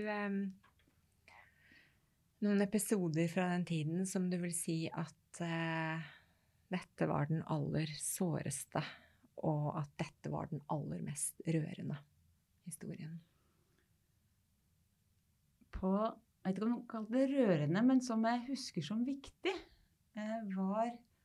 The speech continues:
Speaker 2: at jeg fant en bok som heter The Baby Trail. Det er ikke en veldig god bok. Eh, den er ro-, sånn typisk rosa bok fra kiosken.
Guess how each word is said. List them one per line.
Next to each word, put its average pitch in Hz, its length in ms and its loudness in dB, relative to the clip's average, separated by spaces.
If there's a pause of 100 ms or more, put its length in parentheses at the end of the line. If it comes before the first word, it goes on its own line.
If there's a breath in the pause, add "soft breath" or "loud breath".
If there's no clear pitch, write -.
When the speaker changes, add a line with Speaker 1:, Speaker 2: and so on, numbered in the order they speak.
(220)
Speaker 2:
at 190 140 -4
jeg 202 160 -6
fant 170 400 -4
en 240 180 2
bok 381 420 2 (920)
som 208 100 0
heter 175 380 -4
The 208 100 0
Baby 160 460 0
Trail. 180 380 0 (220)
Det 185 100 -2
er 214 160 -4
ikke - 260 -8
en 208 120 -4
veldig 190 300 -2
god 196 140 0
bok. 294 260 -2 (260)
Eh, 214 100 -4
den 214 160 -4
er 170 240 -4 (380)
ro-, 196 260 -4
sånn 190 220 0
typisk 190 280 -2
rosa 196 220 2
bok 247 180 0
fra 269 80 0
kiosken. 381 340 -2